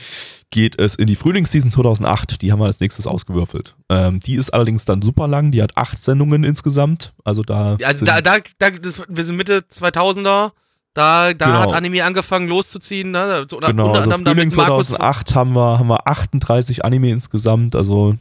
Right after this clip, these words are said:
Speaker 1: äh, mehr als diese Season jetzt, äh, rausgekommen sind. Äh, die wird uns entsprechend dann noch in mehreren Lückenfüllungs-Seasons begleiten. Also die,
Speaker 2: Ja.
Speaker 1: äh, werden wir nicht abschließen, dann bis die nächste Season beginnt.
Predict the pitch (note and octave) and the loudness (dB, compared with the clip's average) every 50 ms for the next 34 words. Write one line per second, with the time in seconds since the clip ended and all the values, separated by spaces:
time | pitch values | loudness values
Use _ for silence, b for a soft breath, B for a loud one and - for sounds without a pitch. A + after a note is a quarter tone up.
0 | - - F#2 G2 G#2 G2 G2+ G2 G#2+ A2+ A2 - G#2 G#2+ - - - A#2+ A#2+ B2 | -4 0 2 2 4 4 4 4 4 4 4 2 0 0 -2 -2 -2 0 0 2
1 | A#2 A2 - A#2 A2+ A2+ A2+ A#2 G#2 G#2+ G#2 - - G#2 G2+ G#2 G#2 G#2 - - | 0 0 2 0 0 2 2 2 2 2 2 2 0 2 2 4 2 2 0 -2
2 | G2 - A2+ G2+ G#2 G2+ - G2 F#2+ G2 G2 - - b b b b b b b | 0 2 2 2 2 0 0 0 0 0 -2 -4 -8 b b b b b b b
3 | b _ G2 G2 G2 G2+ G2 G2 F#2+ - G2+ - G2 G#2 G#2+ - F#2+ G#2 G#2+ - | b _ -2 0 2 2 2 0 0 0 -2 -2 2 2 2 2 2 0 0 0
4 | G2 G#2 - - G#2 G#2+ G#2 G#2 G2 G#2 G2 G2 G2+ G2+ F#2+ G2 - F#2 - - | 0 0 0 0 0 0 0 0 0 2 2 4 4 4 4 4 2 2 0 -4
5 | - - F#2 F#2 F2+ F#2 F#2 F#2 F2+ G2 G#2+ G2+ F#2 G2+ F#2 F#2 F#2 - - G#2 | -4 -2 0 2 2 2 2 4 4 4 4 4 2 2 2 2 0 0 -2 -6
6 | - - - F#2 F2+ F2+ F2+ F2+ F#2 - - - - - - G2 F#2+ - - F2+ | -6 -2 0 0 2 2 0 0 -2 -2 -2 -2 -2 0 0 0 0 0 -2 -4
7 | F2+ - - F2 - - F#2+ F2 F2+ - - F2+ E2 E2 E2+ F#2 F2+ - F2+ F2+ | -4 -4 -8 -8 -4 0 0 0 2 0 0 0 0 0 0 -2 -2 -2 0 0
8 | F2+ F2 F2+ F2 A2 G2+ G2+ - E2+ F#2+ F#2 F#2+ G2 G#2 G#2+ G2+ - - - - | 2 2 0 0 -2 -2 -2 0 2 2 2 4 4 4 2 2 0 -2 -2 -2
9 | - - G#2 G2 F#2+ G2+ F#2 F#2 F#2 F#2+ F#2 F2+ - - - F#2+ F#2 F2+ F2+ F2+ | -4 -2 -2 -2 -2 -2 0 0 0 0 0 -2 -2 0 0 0 2 2 0 0
10 | - - - - F#2 F2 F2+ F2+ E2+ - - - G2 F2+ F2+ F2 F2+ F2+ F#2 F#2+ | -2 -4 -4 -2 0 2 2 0 0 -2 -4 -2 -2 -2 -2 -2 -2 0 2 2
11 | A2 A#2+ | 2 0